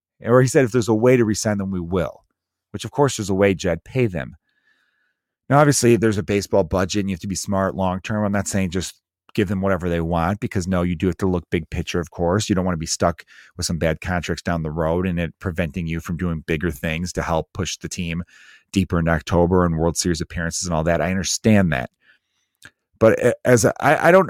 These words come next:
I don't know if they're hedging their bets. I'm hoping that's, is the optimist to me is hoping that they're saying these things now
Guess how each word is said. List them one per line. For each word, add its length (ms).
I 80
don't 180
know 140
if 80
they're 100
hedging 380
their 100
bets. 480
I'm 200
hoping 420
that's, 260
is 220
the 160
optimist 500
to 60
me 80
is 120
hoping 280
that 100
they're 140
saying 380
these 240
things 340
now 420